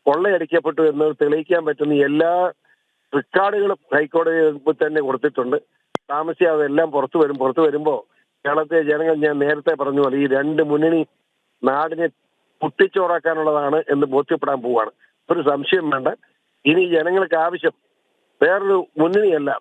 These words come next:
വേറൊരു കക്ഷി, വിശ്വസിക്കാൻ പറ്റാത്ത, കൈക്കൂലി ഇല്ലാത്ത, പിടിച്ചു പറിക്കാത്ത ഒരു മുന്ന-, ഒരു പാർട്ടി വേണം. ആ പാർട്ടി എന്ന് പറയുമ്പോൾ സ്വാഭാവികമായിട്ട് ബി ജെ പിയിലേക്ക് ജനങ്ങൾ എത്തിച്ചേരേണ്ടി വരും. കാരണം ലോകത്തിന് മുമ്പിൽ ഏറ്റവും വലിയ മാന്യതയുള്ള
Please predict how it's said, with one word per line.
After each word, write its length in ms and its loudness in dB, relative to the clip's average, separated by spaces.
വേറൊരു 360 2
കക്ഷി, 200 -4
വിശ്വസിക്കാൻ 600 0
പറ്റാത്ത, 300 -2
കൈക്കൂലി 460 2
ഇല്ലാത്ത, 320 0
പിടിച്ചു 240 -2
പറിക്കാത്ത 460 -2
ഒരു 200 -2
മുന്ന-, 320 2
ഒരു 180 -2
പാർട്ടി 260 -2
വേണം. 260 -6
ആ 100 0
പാർട്ടി 360 -2
എന്ന് 160 0
പറയുമ്പോൾ 400 0
സ്വാഭാവികമായിട്ട് 680 0
ബി 160 2
ജെ 120 4
പിയിലേക്ക് 340 0
ജനങ്ങൾ 320 0
എത്തിച്ചേരേണ്ടി 500 0
വരും. 160 0
കാരണം 360 0
ലോകത്തിന് 480 2
മുമ്പിൽ 460 2
ഏറ്റവും 320 -2
വലിയ 160 0
മാന്യതയുള്ള 720 0